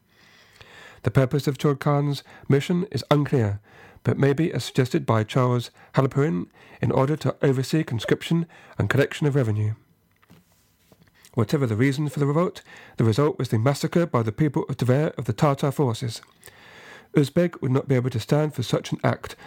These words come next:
and was swift to wreak revenge. With the Khan's blessing, Ivan of Moscow led a punitive mission against Tver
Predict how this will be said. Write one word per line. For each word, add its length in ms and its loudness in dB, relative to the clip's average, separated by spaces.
and 80 2
was 120 0
swift 320 0
to 100 0
wreak 260 0
revenge. 520 -2
With 100 0
the 80 0
Khan's 380 0
blessing, 480 -2
Ivan 260 2
of 80 0
Moscow 340 -2
led 180 -2
a 60 -2
punitive 420 0
mission 380 -2
against 300 -2
Tver 340 0